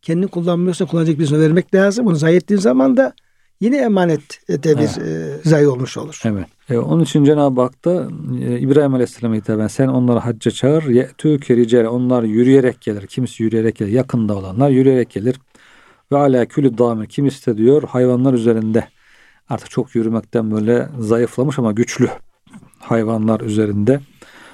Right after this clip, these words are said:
Speaker 2: hacca gelirler diye demek ki develere binmek lazım.
Speaker 1: Binilebiliyormuş.
Speaker 2: Hı. Bu ayet-i kerime ve, "Ve tezevvedû fe inne hayre zâd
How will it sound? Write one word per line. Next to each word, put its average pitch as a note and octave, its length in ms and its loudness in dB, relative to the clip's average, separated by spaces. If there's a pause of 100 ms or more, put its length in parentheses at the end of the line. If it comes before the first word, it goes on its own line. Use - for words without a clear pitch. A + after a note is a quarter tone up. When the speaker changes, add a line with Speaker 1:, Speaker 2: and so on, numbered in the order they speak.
(100)
Speaker 2:
hacca A2+ 360 0
gelirler A2+ 560 2 (260)
diye B2+ 240 0
demek B2 260 -2
ki F3 180 0 (720)
develere C3 480 2 (400)
binmek D3+ 240 2
lazım. B3+ 160 4
Speaker 1:
Binilebiliyormuş. A#3 540 -2 (260)
Speaker 2:
Hı. C#3+ 100 0 (800)
Bu D#3 100 4
ayet-i C#3 180 -2
kerime B2+ 300 -2
ve, C#3+ 280 0 (420)
"Ve C#3+ 100 0
tezevvedû C3 540 2
fe C#3+ 180 -2
inne B2 600 -2
hayre B2 360 0
zâd A#2 260 0